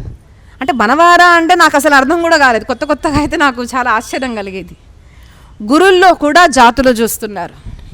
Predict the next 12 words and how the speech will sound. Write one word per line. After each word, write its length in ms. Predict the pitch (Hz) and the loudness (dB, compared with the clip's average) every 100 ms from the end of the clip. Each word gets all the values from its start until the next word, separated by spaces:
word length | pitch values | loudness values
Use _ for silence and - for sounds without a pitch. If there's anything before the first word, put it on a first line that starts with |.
| - - - - - - - | -18 -18 -20 -20 -20 -12 -6
ఒకరికి 360 | 240 302 302 | -2 -4 -4
ఓటు 340 | 247 294 381 381 | 0 2 2 0
వేయాలి 420 | 359 349 330 330 | 0 0 0 -2
అంటే 260 | 294 294 | -4 -4
కూడా 380 | 311 311 349 311 | -4 -2 -2 -2
"మనవాడేనా? 760 | 202 202 269 320 330 320 320 440 - - - - - - - - - - - - - - - | -6 -8 -6 -6 -6 -6 -8 -10 -18 -20 -20 -20 -20 -20 -20 -20 -20 -20 -20 -20 -20 -20 -16
మనవాడు, 540 | 208 233 330 330 330 339 | -10 -6 -4 -2 -2 -2
మనవాడు, 600 | 294 277 302 302 302 311 | -2 -2 0 0 0 -2
మనవాడు, 520 | 277 277 294 294 285 | -2 -2 0 0 0
మనవాడు" 500 | 285 262 262 269 262 | -2 -2 -2 0 0
అంటున్నారు 480 | 254 233 240 233 226 | -2 -4 -6 -4 -4
చూడండి. 600 | 208 202 196 190 240 | -4 -6 -6 -6 -8